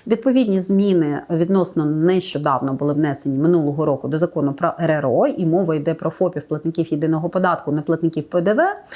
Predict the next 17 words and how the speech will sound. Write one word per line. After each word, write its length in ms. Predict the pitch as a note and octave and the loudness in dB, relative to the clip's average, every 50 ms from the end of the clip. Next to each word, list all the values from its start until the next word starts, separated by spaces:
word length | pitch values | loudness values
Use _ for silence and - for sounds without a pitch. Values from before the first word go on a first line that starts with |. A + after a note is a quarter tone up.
| - - - - - - | -14 -14 -16 -12 -6 -2
які 400 | G#3+ G#3 G#3 G#3 A3 G#3+ F#3 - | -2 -2 0 0 0 0 0 2
не 180 | F#3+ G3 G3 G3+ | 2 2 2 2
торгують 720 | G3 G#3 G#3+ G3 F#3 G3 G#3+ G#3+ G3+ F#3+ F3+ F#3 - - - - | 2 0 2 2 2 2 2 4 4 2 0 -2 -4 -10 -4 -2
ризикованими 920 | G3 G3 G3+ F3+ G3 G#3+ G#3 - G#3 F#3+ F3+ E3+ E3+ E3+ F3 F3 F3 F3 | 0 0 2 2 0 -2 0 2 2 2 2 2 2 2 2 2 2 2
товарами, 640 | F3 - F#3+ F3+ F3+ F3+ F3 F3 F3 F3 E3+ E3 | 0 0 0 0 2 2 2 2 0 0 -2 -2
перелік 420 | E3 - F3+ E3 E3 E3 D#3+ D#3 - | -2 -2 -2 0 0 0 0 -2 -2
яких 380 | E3 D#3 D#3+ - E3+ E3 D#3 | -4 -4 -2 -2 -2 -2 -2
ви 80 | E3+ D#3+ | -2 -2
бачите 420 | D3+ D#3 D3+ D3+ - D#3 - D#3+ | 0 0 -2 -2 -2 -6 -6 -4
на 120 | D#3 D#3+ D#3 | -2 -2 -2
слайді, 380 | - - E3 D3+ D#3 D#3 D#3 | 0 0 0 0 0 0 -2
зокрема 380 | C#3+ D3+ D3 - E3 D#3 D#3 D#3 - | -2 -4 -4 -4 -2 -2 -2 -2 -2
підакцизними 680 | - F#3+ E3 E3+ E3 - - - C#3+ C3 C#3 C#3+ E3 - | -2 0 0 0 -2 -4 -4 -2 -2 -2 0 0 0 0
товарами. 500 | - A#3+ B3 C4+ C#4+ D4 D4+ D4+ C#4+ D4+ D4 - - - - - - - - - - _ - | 0 0 0 0 2 2 2 2 2 2 0 -4 -18 -20 -16 -16 -14 -14 -16 -18 -16 _ 0
І 280 | B3+ B3+ C4 B3 A#3+ A3 - - | 2 4 4 4 2 0 -2 -4
спрощена 760 | - - - - - A3+ G#3+ F#3 F3 - - F3 D#3+ E3 D#3 | -8 -8 -8 -4 -2 0 2 2 0 -2 -4 -4 -2 0 0
назва 540 | E3 F#3+ C4+ F4 F4+ F4 - E4+ E4 D#4+ D#4 | 0 2 2 2 2 2 0 0 0 0 0